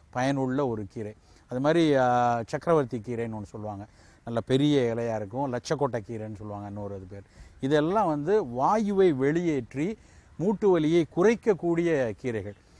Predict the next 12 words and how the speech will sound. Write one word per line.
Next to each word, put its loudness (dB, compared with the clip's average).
இந்த 4
கீரைகளை 0
அன்றாட 2
உணவுல -2
ஏதாவது -2
ஒரு -6
வகையில -6
சேர்த்துட்டு -10
வரணும். -14
ரொம்ப 4
வாயு 4
உள்ள 4